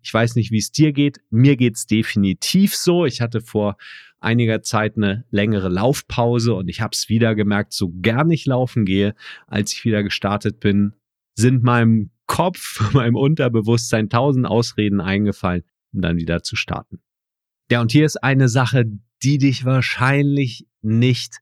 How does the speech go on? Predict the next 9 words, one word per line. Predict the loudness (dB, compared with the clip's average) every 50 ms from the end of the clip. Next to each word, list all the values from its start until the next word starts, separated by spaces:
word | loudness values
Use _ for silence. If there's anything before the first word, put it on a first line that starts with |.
| _ _ _ _ _ 0
wundern | 2 2 4 4 4 4 2 2 2 2
wird. | 2 4 4 2 2 -2 _ _ _ -20 -20 -20 -20 -20 -20 _ _ _ _
Die | -2
Menschen | 0 2 2 2 2 2 0 0 -2 0 0 0 -4 -6 -10 _ _ _ _ _ _ _
in | _ 2 2 2
unserer | 2 2 0 2 2 2 2 0 0 0
heutigen | 0 2 0 0 0 0 -2 0 0
modernen | 0 0 0 0 0 0 0 0 0 0
Welt, | 2 2 4 2 2 0